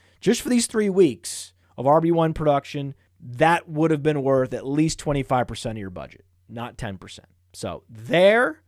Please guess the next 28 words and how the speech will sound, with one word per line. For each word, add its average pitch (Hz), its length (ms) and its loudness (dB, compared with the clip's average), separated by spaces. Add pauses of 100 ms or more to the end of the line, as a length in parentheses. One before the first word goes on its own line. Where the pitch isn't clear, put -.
(160)
absolutely, 160 1000 -2 (220)
we 143 500 2
will 127 760 -2 (240)
take 160 320 0
the 139 200 -2
L 92 340 -10 (180)
and 113 800 -10 (260)
look 143 340 -4
back 165 400 -4
in 202 80 -2
hindsight 123 760 -8 (220)
with 147 500 -2 (260)
the 143 200 -2
goal 160 680 6
of 147 160 -4
learning. 147 680 -2 (260)
Like, 143 160 -18 (340)
just 240 460 -2
to 294 100 -6
look 254 340 -2
back 202 280 0
in 175 100 -4
hindsight 165 760 -4
to 127 60 -18
Told 196 380 2
You 180 100 -8
So 151 280 -2
someone 110 720 -8